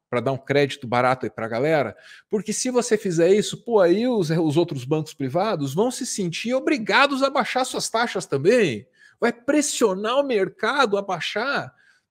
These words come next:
Será que isso vai ser feito? Essa era a preocupação, desse jeito assim.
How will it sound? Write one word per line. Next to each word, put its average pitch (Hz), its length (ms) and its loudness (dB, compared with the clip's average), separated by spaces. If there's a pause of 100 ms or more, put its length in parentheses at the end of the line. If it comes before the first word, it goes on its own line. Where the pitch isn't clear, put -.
(100)
Será 196 560 -2
que 190 180 -8
isso 208 220 -6
vai 180 120 -2
ser 147 140 -6
feito? 175 380 -2
Essa 147 240 -2
era 180 60 -4
a 175 40 -6
preocupação, 175 640 -6
desse 220 240 2
jeito 170 260 -2
assim. 107 220 -18